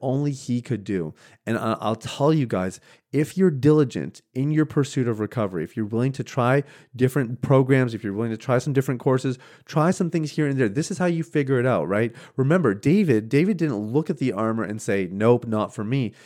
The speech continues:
He tried it on, right? And then when he tried it on, he realized,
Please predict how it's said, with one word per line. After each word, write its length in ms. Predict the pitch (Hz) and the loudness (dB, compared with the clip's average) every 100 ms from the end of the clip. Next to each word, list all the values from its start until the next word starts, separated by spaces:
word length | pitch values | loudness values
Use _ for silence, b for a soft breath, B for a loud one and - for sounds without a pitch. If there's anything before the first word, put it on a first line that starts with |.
| B | B
He 220 | - 156 | -6 -6
tried 360 | - - 131 120 | -6 -4 0 2
it 100 | 123 | 2
on, 320 | 190 98 - _ _ _ _ _ _ _ _ _ - | 2 0 -4 _ _ _ _ _ _ _ _ _ -2
right? 300 | 98 147 - | 4 4 4
And 180 | 117 117 | 0 2
then 140 | 151 | 2
when 140 | 156 143 | 2 0
he 180 | 151 131 | -2 -4
tried 240 | 160 190 | 0 2
it 80 | 226 | 2
on, 160 | 156 | 2
he 100 | 151 | -2
realized, 360 | 147 147 151 | 0 2 2